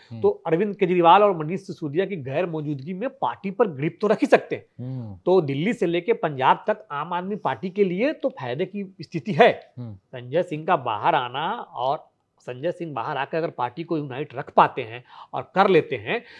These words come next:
Speaker 1: ठीक
Speaker 2: तो
Speaker 1: है।
Speaker 2: संजय सिंह बहुत मजबूत व्यक्ति तो हैं, इसमें कोई शक नहीं है। तो
Speaker 1: हम्म।
Speaker 2: पार्टी के कैडर के लिए तो बहुत ही अच्छी खबर है कि संजय सिंह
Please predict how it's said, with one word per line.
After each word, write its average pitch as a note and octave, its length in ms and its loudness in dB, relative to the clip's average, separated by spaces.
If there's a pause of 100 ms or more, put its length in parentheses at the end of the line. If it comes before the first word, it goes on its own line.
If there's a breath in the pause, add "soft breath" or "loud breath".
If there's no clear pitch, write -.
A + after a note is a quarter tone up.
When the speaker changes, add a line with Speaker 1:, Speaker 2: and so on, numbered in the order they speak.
(120)
Speaker 1:
ठीक B2 120 -4
Speaker 2:
तो G3 100 4
Speaker 1:
है। - 60 -2
Speaker 2:
संजय C#3+ 340 -6
सिंह G#3 460 -8
बहुत D3 400 -2 (180)
मजबूत D3 360 -2
व्यक्ति D#3 300 -2
तो D#3 120 -2
हैं, E3+ 140 -2
इसमें D3+ 200 -8
कोई G3 120 4
शक G#3 160 2
नहीं B2 220 -10
है। A2+ 60 -18
तो C3 60 -20 (160)
Speaker 1:
हम्म। A2+ 140 -10 (100)
Speaker 2:
पार्टी A#2+ 240 -6
के G#3 100 2
कैडर C#3 320 0
के G3 140 2
लिए A3+ 140 6
तो A3 120 -2
बहुत D#3 260 2
ही A#3+ 140 -6 (260 loud breath)
अच्छी D3 200 -4
खबर F#3 220 0
है G3 80 2
कि G3+ 60 -4
संजय E3 260 -4
सिंह E3+ 260 -6